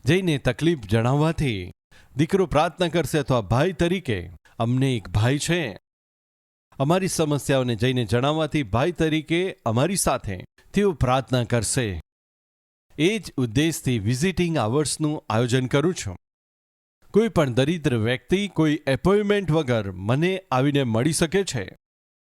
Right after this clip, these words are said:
એવો અવસર આપું છું. લગભગ બાર વર્ષથી વિઝિટિંગ અવર્સનું આયોજન કર્યું છે.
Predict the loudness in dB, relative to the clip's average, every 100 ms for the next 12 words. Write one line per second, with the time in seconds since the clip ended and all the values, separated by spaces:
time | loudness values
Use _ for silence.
0 | _ _ _ -6 0 2 2 0 2 2
1 | 2 2 0 0 0 -4 -4 0 0 0
2 | -2 -2 _ _ _ _ _ _ -6 0
3 | 2 2 2 0 0 0 0 0 0 0
4 | 0 0 0 -2 0 0 0 0 0 2
5 | 2 0 -4 -10